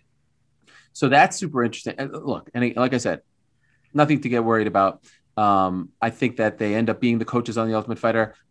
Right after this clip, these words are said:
I think they end up fighting in the summertime in August or so.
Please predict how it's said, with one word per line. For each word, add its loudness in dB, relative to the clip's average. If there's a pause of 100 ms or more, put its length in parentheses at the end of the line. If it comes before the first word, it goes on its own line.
(120)
I -6
think -4
they 0
end 0
up -2
fighting 0
in -6
the -8
summertime -2 (640)
in 0
August 4
or -6
so. -8